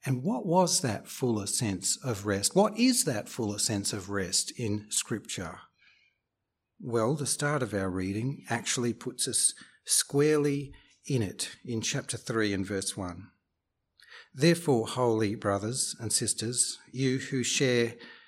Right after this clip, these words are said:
in a heavenly calling, you who share in a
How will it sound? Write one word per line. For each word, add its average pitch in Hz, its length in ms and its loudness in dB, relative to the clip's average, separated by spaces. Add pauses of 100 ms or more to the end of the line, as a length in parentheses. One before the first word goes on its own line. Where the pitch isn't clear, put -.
(560)
in 131 160 2
a 127 60 0
heavenly 104 960 0 (340)
calling, 92 640 -6 (1600)
you 139 280 2
who 170 260 -2
share 135 440 0
in 127 260 0
a 110 120 -4